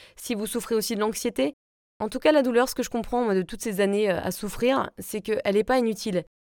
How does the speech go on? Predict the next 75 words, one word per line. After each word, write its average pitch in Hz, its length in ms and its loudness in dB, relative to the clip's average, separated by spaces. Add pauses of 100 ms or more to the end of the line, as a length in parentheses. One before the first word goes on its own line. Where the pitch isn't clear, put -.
(100)
Mine 262 300 4
de 262 100 6
rien, 247 420 2 (240)
je - 100 -8
suis 202 120 -6
plus 254 160 -6
du 247 100 -4
tout 277 120 -4
la 226 120 4
même 233 180 2
qu'il 226 100 -2
y 196 40 6
a 190 60 6
quatre 202 280 0
ans 220 240 -2
et 185 240 0
franchement, 233 360 -4
je 208 100 -4
préfère 214 320 -4
la 190 80 2
version 185 280 0
que 185 60 -6
je 202 80 -2
suis - 160 -6
maintenant 196 380 -2
parce 196 200 -6
que 196 80 -4
j'ai 175 300 -6
conscience 208 320 -4
de 180 80 -2
beaucoup 208 300 -4
plus 220 180 -6
de 196 100 -2
choses. 247 300 0 (400)
Je - 120 -6
suis - 180 2
plus 269 120 -2
une 254 80 0
victime, 254 540 0
en 185 80 -6
tout 190 100 -8
cas 185 140 2
beaucoup 233 240 0
moins. 302 220 4 (280)
Et 208 60 -6
je - 80 -6
comprends 269 200 -4
que 339 60 2
je - 60 -8
suis 254 80 0
responsable 262 440 0
de 247 60 2
mon 226 120 0
bonheur 226 340 4
en 185 60 0
fait, 190 140 -2
je - 100 -8
comprends 254 220 -4
que 277 60 -4
je - 40 -10
suis 233 80 -2
responsable 254 560 0 (500)
de 214 60 -2
plein 294 260 0
de 285 60 0
choses, - 280 -2
que 226 100 -6
je - 80 -6
peux 220 100 -2
reprendre 262 380 0
le 262 60 2
pouvoir 240 320 -2
si 233 160 -6
je 208 60 -6
veux. 208 180 -6